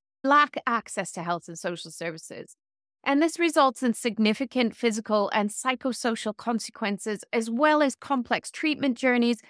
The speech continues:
and catastrophic social economic impacts. Severe stigmatizing skin diseases, by definition, are neglected tropical diseases, or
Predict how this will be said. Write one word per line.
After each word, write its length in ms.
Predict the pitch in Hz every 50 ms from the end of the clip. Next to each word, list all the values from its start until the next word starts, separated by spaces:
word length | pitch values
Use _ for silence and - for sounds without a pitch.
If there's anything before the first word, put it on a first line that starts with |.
| - _ _ -
and 140 | - 220 208
catastrophic 800 | - - 269 262 269 233 - - 233 208 208 - 214 165 - -
social 460 | - - 226 220 - - 214 - -
economic 520 | 208 - 190 196 185 180 180 175 175 - _
impacts. 640 | - 165 180 180 - - 117 - - - - - - _ _ _ _ _ _ _
Severe 480 | - - 220 180 214 233 240 254 262 247
stigmatizing 760 | - - - 220 - 202 202 - - 196 196 180 190 185 165
skin 260 | - - 240 220 214
diseases, 500 | 196 190 185 185 165 156 151 160 156 165
by 200 | - - 214 202
definition, 680 | 190 214 202 - - 214 220 202 - - 202 185 185 -
are 140 | - 220 208
neglected 500 | 214 233 220 - 240 247 - - 240 220
tropical 400 | - 220 185 - _ - 196 185
diseases, 580 | 170 190 180 - 196 185 170 175 180 180 175 - -
or 320 | 214 190 190 196 190 -